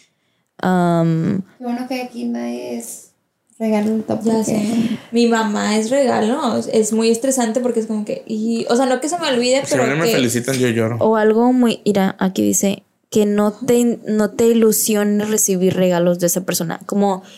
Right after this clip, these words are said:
Speaker 1: por ejemplo,
Speaker 3: Sí.
Speaker 1: mi lenguaje de amor súper grande es dar regalos.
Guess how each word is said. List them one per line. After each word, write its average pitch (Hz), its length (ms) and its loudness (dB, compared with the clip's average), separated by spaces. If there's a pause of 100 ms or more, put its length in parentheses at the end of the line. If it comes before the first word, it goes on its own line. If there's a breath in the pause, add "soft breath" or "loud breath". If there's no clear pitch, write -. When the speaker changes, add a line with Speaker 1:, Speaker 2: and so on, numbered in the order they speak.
(140 loud breath)
Speaker 1:
por 214 100 0
ejemplo, 196 440 0 (1200)
Speaker 3:
Sí. 208 180 -6
Speaker 1:
mi 240 220 6
lenguaje 240 460 2
de 285 60 4
amor 254 300 4
súper 226 480 0
grande 214 500 2
es - 420 0 (100)
dar 208 200 0
regalos. 214 480 2